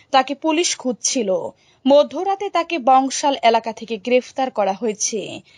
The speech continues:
ডিবি সূত্রে জানা গেছে, হাজী সেলিমকে গ্রেফতারের পর ডিবি কার্যালয়ে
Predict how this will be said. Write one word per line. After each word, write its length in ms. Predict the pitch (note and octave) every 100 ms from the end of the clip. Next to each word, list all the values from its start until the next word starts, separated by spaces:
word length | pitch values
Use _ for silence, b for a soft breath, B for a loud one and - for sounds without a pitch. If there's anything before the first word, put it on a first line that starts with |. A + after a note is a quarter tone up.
| -
ডিবি 260 | A#3 D4+ G4+
সূত্রে 420 | A4 G#4+ - G#4
জানা 340 | B3+ C4+ C#4
গেছে, 300 | C#4 C#4 C#4+
হাজী 380 | D4 B3 A3+ G#3+
সেলিমকে 640 | G#3 B3 A#3 A3+ - F#3+ B4 b b b
গ্রেফতারের 600 | G#3 D4 E4 - F#4 F#4
পর 220 | - B3 A3+
ডিবি 360 | F#3+ A3+ A3+
কার্যালয়ে 680 | G#3+ A#3+ A3+ B3+ G#3 F#3+ E4+